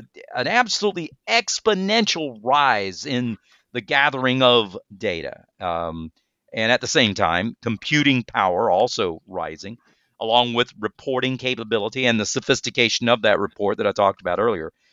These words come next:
Um, I foresee things like being able to get nearly instantaneous traffic reports on your car's built-in G P S, you know, to, uh,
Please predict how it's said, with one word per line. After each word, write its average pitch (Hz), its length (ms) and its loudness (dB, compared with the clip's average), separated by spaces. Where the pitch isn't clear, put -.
Um, 131 480 4
I 214 160 4
foresee 202 440 -2
things 160 480 -2
like 135 280 2
being 170 200 6
able 170 180 2
to 135 80 0
get 135 340 4
nearly 143 800 2
instantaneous 160 960 -2
traffic - 520 -2
reports 98 560 -8
on 104 140 0
your 98 220 -2
car's 117 640 4
built-in 120 520 2
G 113 200 -4
P 113 240 -2
S, - 340 -2
you 87 100 -10
know, 85 180 -8
to, 87 340 -8
uh, 87 100 0